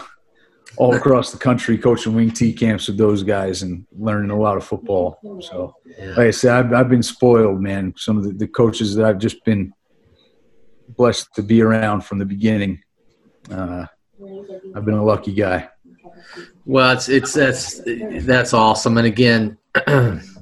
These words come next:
Speaker 2: we've had some guys that have, you know, had dads that have been in coaching, and, you know, you can kinda see the passion that sorta emulates through. And, uh, I mean, obviously your dad's well, very well known. So,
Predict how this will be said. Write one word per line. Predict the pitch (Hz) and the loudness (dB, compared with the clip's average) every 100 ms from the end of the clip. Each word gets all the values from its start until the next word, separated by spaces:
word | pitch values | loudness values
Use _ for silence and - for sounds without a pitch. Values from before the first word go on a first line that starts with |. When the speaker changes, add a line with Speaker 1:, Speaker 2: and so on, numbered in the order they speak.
| _ - - - | _ -20 -18 -8
Speaker 2:
we've | 110 | -2
had | 135 127 123 | 2 2 0
some | 113 | 0
guys | 110 107 104 98 | 2 4 4 2
that | 104 | 2
have, | 98 90 - - _ - | 0 -2 -10 -20 _ -8
you | |
know, | 98 92 | -2 0
had | 107 87 - _ _ _ | 0 -2 -8 _ _ _
dads | 107 101 95 98 95 | 0 2 2 0 0
that | 98 | -2
have | 90 | -2
been | 101 | -4
in | 95 90 | -4 -6
coaching, | 104 101 - 104 98 | -6 -6 -6 -6 -6
and, | 92 87 - _ _ _ _ _ | -8 -12 -18 _ _ _ _ _
you | - | -8
know, | 101 | -6
you | 104 | -6
can | 98 | -4
kinda | 110 98 | -2 -2
see | 90 - | -2 -2
the | 98 | -2
passion | 92 107 104 95 104 | -2 -2 0 -2 -6
that | 95 90 | -8 -6
sorta | - 101 90 | -4 -2 -2
emulates | 101 101 95 95 90 - | -2 -2 -2 -2 -2 -6
through. | - 101 98 95 | -2 -2 0 -2
And, | 92 90 87 | -4 -6 -4
uh, | 92 90 85 - | -2 -2 -6 -10
I | 98 | -4
mean, | 101 | 0
obviously | 98 95 92 - 92 | 2 2 0 -4 -4
your | 92 | -2
dad's | 90 90 82 - - - _ _ _ _ - _ - | -2 0 -2 -4 -8 -12 _ _ _ _ -20 _ -6
well, | 104 110 98 | 0 0 2
very | 117 110 | 2 2
well | 101 95 | 0 -2
known. | 95 90 90 82 | -4 -6 -6 -6
So, | 95 90 87 | -4 -4 -6